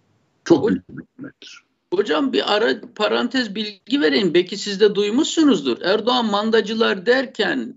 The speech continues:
Speaker 2: ülkemize saldırıyorlar geyiği yaparken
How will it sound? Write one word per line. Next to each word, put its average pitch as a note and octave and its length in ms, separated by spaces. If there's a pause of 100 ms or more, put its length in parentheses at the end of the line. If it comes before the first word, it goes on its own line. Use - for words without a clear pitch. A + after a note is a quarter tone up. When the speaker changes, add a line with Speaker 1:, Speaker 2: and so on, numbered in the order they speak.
(220)
Speaker 2:
ülkemize G3+ 840
saldırıyorlar G3+ 800
geyiği F3+ 480
yaparken F3+ 720